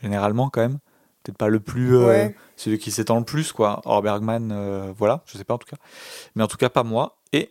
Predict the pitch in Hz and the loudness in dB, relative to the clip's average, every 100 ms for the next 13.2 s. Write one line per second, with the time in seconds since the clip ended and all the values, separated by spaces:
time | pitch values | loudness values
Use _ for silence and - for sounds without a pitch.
0 | - 107 110 - 143 147 143 123 101 98 | -2 0 0 -2 -4 -2 0 -2 -6 -10
1 | - _ 151 110 110 131 - - 95 - | -14 _ -8 -4 -2 -2 -4 -4 -6 -6
2 | - - 117 117 123 104 92 107 _ _ | -6 -2 -2 -2 -4 -8 -10 -16 _ _
3 | - 107 98 101 - 220 220 247 233 247 | -14 -8 -6 -4 -2 -2 4 4 4 0
4 | 233 294 294 226 208 202 208 226 247 233 | -4 -4 -2 -2 0 -2 -2 -4 -4 -4
5 | 240 254 269 247 214 196 214 - 196 190 | -4 -4 -2 -2 -4 -2 -2 -2 -2 -2
6 | - 214 208 196 190 190 190 190 190 208 | -4 -4 -2 0 2 2 2 2 0 -4
7 | - _ - 208 185 202 208 208 202 220 | -10 _ -6 -2 0 2 2 0 0 0
8 | 214 - 247 247 247 208 196 190 185 208 | -2 -4 -2 0 4 8 8 8 6 0
9 | - - 202 196 202 - 202 214 226 220 | -8 -10 -6 -4 -4 -4 -2 2 0 -2
10 | _ _ - 214 208 196 202 202 180 - | _ _ -2 4 4 6 2 0 -8 -8
11 | 190 180 - 202 190 185 202 - - - | -8 -8 -4 -4 -4 -8 -12 -18 -12 -4
12 | - - 104 - 143 170 202 107 101 98 | -4 -2 -8 -6 -2 2 4 4 2 2
13 | 98 98 | 0 -4